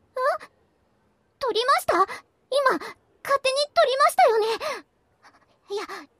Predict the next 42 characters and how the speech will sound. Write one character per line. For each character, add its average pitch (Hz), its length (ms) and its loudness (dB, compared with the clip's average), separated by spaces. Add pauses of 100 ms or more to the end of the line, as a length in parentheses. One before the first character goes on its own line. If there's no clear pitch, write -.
(240)
い - 40 -10
く 523 120 -2
ら 339 120 -4
可 392 220 -6
愛 392 140 -4
い 392 40 -12
と 415 140 -2
思 294 200 -2
っ - 60 -6
た 523 140 0
か 392 100 0
ら 359 80 2
っ - 60 -6
て 320 120 -8
不 - 20 -8
意 - 20 -20
打 - 20 -20 (400)
ち - 60 -4 (240)
は。 605 120 -6 (1300)
う、 294 60 -20
う - 20 -18 (800)
ん、 403 40 -14
確 415 120 -20 (840)
か 427 120 -10
に 277 160 -10
先 403 400 -14
ほ 415 140 -12
ど、 453 100 -8 (640)
私 370 420 -14
も 440 240 -4
同 392 160 -4
じ 453 140 -6
こ 508 160 -6
と 508 180 -4
を - 60 -10
し 466 160 -14
ま 427 180 -8
し - 80 -14
た 571 160 -4
け 415 140 -6
れ 381 120 -4
ど。 392 140 -6